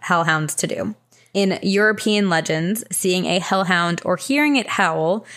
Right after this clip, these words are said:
may be an omen or even a cause of death. And according to Wikipedia, they are said to be the protectors of supernatural and guard the secrecy of supernatural creatures or beings from the rest of the world,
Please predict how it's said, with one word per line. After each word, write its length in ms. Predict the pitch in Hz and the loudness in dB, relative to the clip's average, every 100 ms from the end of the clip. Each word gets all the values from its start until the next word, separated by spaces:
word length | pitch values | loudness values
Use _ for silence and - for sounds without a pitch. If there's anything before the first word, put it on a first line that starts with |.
| - - | -12 -2
may 120 | 202 | 0
be 180 | 190 190 | 2 2
an 140 | 185 | 2
omen 380 | - 196 190 180 | 0 2 2 2
or 160 | - 185 | 0 0
even 340 | 175 170 170 | 0 0 -2
a 80 | 160 | -4
cause 460 | - - 185 214 202 | -4 -2 0 2 0
of 180 | 160 | -4
death. 500 | - - 214 214 - - _ _ _ - | -4 -4 -4 -6 -16 -20 _ _ _ -6
And 280 | 196 190 180 | 0 0 0
according 400 | 180 202 202 214 | 0 0 2 2
to 120 | 196 | 2
Wikipedia, 640 | 185 185 165 185 170 165 165 | 0 0 -4 -2 0 2 2
they 140 | 165 | 0
are 80 | 165 | 0
said 260 | - 175 170 | 0 0 0
to 60 | |
be 120 | 180 | 0
the 60 | 175 | -2
protectors 580 | 190 175 214 226 247 220 | -2 -2 -2 0 0 0
of 160 | 202 | -2
supernatural 840 | - 202 196 185 160 - 165 180 - - - | 0 -2 0 0 0 -2 -2 -2 -4 -16 -4
and 180 | 190 180 | -2 0
guard 320 | 180 202 214 | 2 2 0
the 80 | 226 | -2
secrecy 640 | - 233 277 277 - - | -2 -2 0 0 0 -2
of 100 | 190 | -2
supernatural 800 | - - 214 247 220 214 214 202 | -4 -4 0 0 2 0 -2 -6
creatures 640 | - - 285 226 196 190 | -6 -2 0 2 2 0
or 200 | - 196 | 0 0
beings 760 | 185 170 214 294 175 175 185 - - _ - | 0 0 2 2 2 0 -4 -6 -12 _ -4
from 220 | 190 190 | 0 2
the 80 | 175 | 0
rest 200 | 170 - | 0 0
of 80 | 170 | -2
the 60 | |
world, 480 | 180 277 208 175 180 | 2 2 2 0 -2